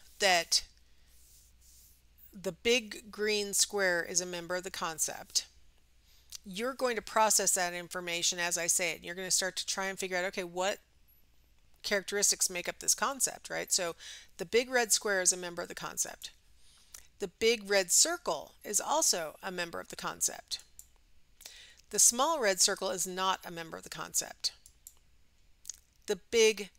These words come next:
green circle is a member of the concept. The small green circle is not a member of the concept. Okay, so you probably started to have a pretty good guess when I showed you the no on the small red circle.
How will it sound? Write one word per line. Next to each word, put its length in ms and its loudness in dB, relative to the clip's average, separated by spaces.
green 320 -6
circle 400 2
is 100 -2
a 40 -4
member 260 -6
of 40 -6
the 80 -8
concept. 640 -2
The 120 -2
small 460 4
green 240 -2
circle 300 0
is 120 -6
not 200 0
a 40 -6
member 260 -10
of 60 -8
the 60 -16
concept. 580 -8
Okay, 200 -8
so 140 2
you 240 -2
probably 600 2
started 400 4
to 60 2
have 240 4
a 60 -2
pretty 440 0
good 240 0
guess 520 4
when 180 -2
I 140 6
showed 480 4
you 520 -2
the 140 -4
no 480 0
on 160 -2
the 80 -2
small 340 2
red 220 -2
circle. 420 0